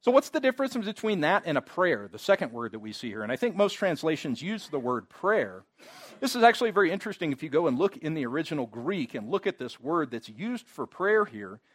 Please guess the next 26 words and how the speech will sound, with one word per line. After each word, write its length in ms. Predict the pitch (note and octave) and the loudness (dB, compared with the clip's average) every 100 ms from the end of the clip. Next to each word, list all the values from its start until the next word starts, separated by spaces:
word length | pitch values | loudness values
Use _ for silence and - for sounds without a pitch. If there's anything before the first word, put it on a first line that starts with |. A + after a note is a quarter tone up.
| _ _ | _ _
because 380 | F#3+ - G#3+ C#3+ | -8 -2 -2 -2
basically 520 | A#2+ A#3+ - C4 G3 | -4 -4 -4 -6 -4
what 220 | B2+ C3+ | 0 0
it 140 | B2 G#2+ | -2 -6
is, 320 | B2 D3 - | -6 -6 -8
is 220 | C3+ A#2+ | -10 -10
literally, 640 | A2+ F3 C4 C3+ G#2+ A2+ C#3+ | -2 0 2 0 -2 -4 -6
what 240 | A#2 D3+ | -2 0
are 40 | |
we 120 | F#3 F3+ | 0 -2
doing? 400 | B2+ D#3+ A3 A#3 _ _ _ | -2 0 0 -4 _ _ _
We're 340 | C3 F3+ F3+ | 0 2 2
exchanging 680 | - - - D#3 G#3 F3 E3 | -2 -14 -10 -6 -4 -4 -4
wishes. 540 | B2 F3 G2+ E2 - - _ | -2 -2 -4 -12 -18 -18 _
Like, 160 | - A2 | -20 -14
if 100 | C3+ | -10
you 80 | D#3 | -10
translate 500 | - F3+ G3 F#3+ D#3+ | -2 -2 2 0 0
the 60 | |
Greek 320 | A#2+ C#3+ F3 - | -2 -4 -4 -2
word, 220 | D#3 A#2 | -2 -2
it 100 | B2 | -4
means 240 | B2+ C#3+ | -6 -6
exchange 440 | C3 - - F3+ G2+ | -10 -10 -8 -8 -4
wishes. 400 | E3+ - F2+ _ | -4 -4 -12 _
"God, 320 | B2+ F#3 G#3+ | 0 4 4